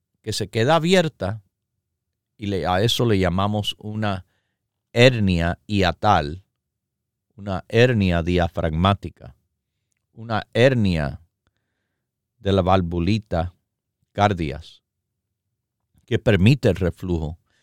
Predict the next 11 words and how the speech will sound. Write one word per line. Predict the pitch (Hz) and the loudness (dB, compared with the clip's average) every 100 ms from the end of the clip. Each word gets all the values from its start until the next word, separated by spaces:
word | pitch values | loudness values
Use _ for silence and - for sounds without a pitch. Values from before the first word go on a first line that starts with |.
| _ _ _ _ | _ _ _ _
Y | 95 | -10
como | 104 92 | -2 -2
están | 90 - 104 120 135 - | -2 0 2 2 -2 -2
horizontal, | 95 113 - 151 139 - 92 82 98 _ _ | 0 0 0 -2 -4 0 0 -2 -8 _ _
más | - 90 101 - | -16 -12 -12 -6
fácil | 104 101 117 104 | -4 -4 -4 -4
ocurre | 87 - 127 101 92 | -6 -4 -6 -2 -4
el | 85 87 | -6 -6
reflujo | 87 - 98 87 92 | -8 -6 -6 -4 -2
de | 104 | -2
noche. | 175 170 - | -2 -6 -12